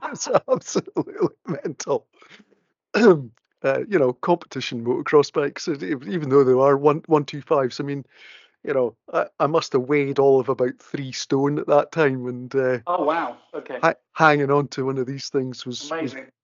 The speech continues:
Speaker 1: was brilliant fun, yeah. But we used to, so the mechanics in the, the garages were all, uh, you know, O E M trained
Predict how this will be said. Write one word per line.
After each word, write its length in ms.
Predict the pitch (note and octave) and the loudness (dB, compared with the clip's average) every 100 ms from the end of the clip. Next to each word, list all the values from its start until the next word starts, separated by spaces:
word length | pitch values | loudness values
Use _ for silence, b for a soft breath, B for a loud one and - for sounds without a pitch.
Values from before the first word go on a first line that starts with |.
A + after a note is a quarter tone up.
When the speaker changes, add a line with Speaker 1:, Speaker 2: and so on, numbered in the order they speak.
| _ | _
Speaker 1:
was 160 | C#3+ B2 | -12 -8
brilliant 480 | C3+ C#3 C3+ B2 | 2 2 2 -4
fun, 240 | - C#3 B2+ | 0 0 0
yeah. 240 | C3+ C3+ A#2 _ B _ | -2 -2 -4 _ B _
But 160 | D#3+ | 2
we 120 | D#3+ | 2
used 280 | D#3+ F#3+ - | -2 -4 0
to, 460 | F3+ D#3+ C#3+ C3+ A#2+ - _ _ _ | 2 4 4 0 -4 -8 _ _ _
so 160 | - D3 | -4 2
the 200 | C#3 C#3 | 2 2
mechanics 760 | C#3 - D#3+ D#3 C3 - - - | 2 2 4 2 -2 -6 -12 -8
in 220 | C#3+ C3 | -8 -6
the, 380 | B2+ B2 A#2+ A#2 A#2 _ | -4 -2 -2 -4 _ _
the 80 | - | -8
garages 600 | A2+ B2 C3 A#2+ A#2+ - | 0 2 2 -4 -8 -6
were 200 | C3 B2 | -2 0
all, 280 | B2+ A#2+ A2 b b b b b _ | 0 0 -4 b b b b b _
uh, 400 | C3+ B2 A#2 A#2 _ _ _ _ - _ _ | -4 -4 -4 -6 _ _ _ _ -20 _ _
you 120 | - | -6
know, 180 | B2+ A2 _ _ _ _ _ | -4 -4 _ _ _ _ _
O 200 | C#3+ C3 | -2 0
E 180 | B2+ B2+ | 0 2
M 220 | C3 A#2+ | 2 -2
trained 580 | A2+ D#3 C#3 A2+ A2+ | -4 -2 0 -2 -4